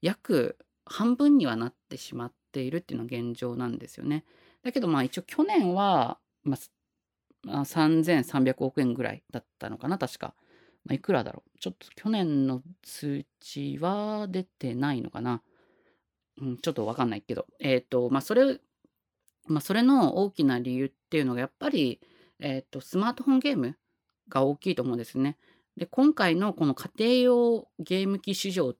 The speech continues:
ていうのは、まあ、PlayStationfourや、えー、Nintendo Switch、Xbox、まあ、そういった、まあ、ハードウェアのゲームのことを指しているんですよね。まあ、最近だと、まあ、ピーシーゲームやスマートフォンゲームが、まあ、主流、主流というか、まあ、結構やってる人、日本でも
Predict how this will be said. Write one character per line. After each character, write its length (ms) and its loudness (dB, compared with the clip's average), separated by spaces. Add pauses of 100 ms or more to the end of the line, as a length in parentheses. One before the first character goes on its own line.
て 100 -8
い 100 -6
う 40 -8
の 100 -4
は、 240 2
ま 80 0
あ、 140 -6
PlayStationfour 800 0
や、 340 2 (320)
え 100 0
ー、 60 4
Nintendo 400 2
Switch、 480 -6
Xbox、 760 -10 (340)
ま 100 2
あ、 20 2
そ 180 0
う 40 4
い 40 -2
っ 40 -14 (120)
た、 120 -2
ま 80 2
あ、 40 -2
ハ 200 2
ー 20 -2
ド 100 0
ウ 40 2
ェ 140 -2
ア 40 0
の 100 0
ゲ 160 0
ー 80 -4
ム 80 -4
の 260 -2
こ 100 -12
と 140 -2
を 120 -8 (100)
指 200 -6
し 60 -16
て 80 -12
い 40 -10
る 160 -20
ん 40 -18
で 80 -14
す 80 -18
よ 80 -12
ね。 200 0 (340)
ま 80 -2
あ、 20 -2
最 280 -2
近 260 2
だ 120 -2
と、 280 2
ま 120 2
あ、 20 -6
ピ 200 -6
ー 40 -4
シ 180 -6
ー 60 -4
ゲ 140 2
ー 40 0
ム 80 0
や 100 -6
ス 160 -6
マ 100 2
ー 20 -4
ト 100 -4
フ 80 2
ォ 40 2
ン 20 0
ゲ 120 -2
ー 60 2
ム 160 -2 (480)
が、 340 0
ま 180 -2
あ、 40 -4
主 180 -8
流、 280 -2
主 180 -10
流 180 -6
と 80 -2
い 40 4
う 80 0
か、 260 -2 (320)
ま 60 -4
あ、 20 -2
結 200 -6
構 160 4
や 100 2
っ 60 -14
て 140 -4
る 100 -2
人、 180 -6
日 100 -4
本 200 2
で 60 0
も 220 -6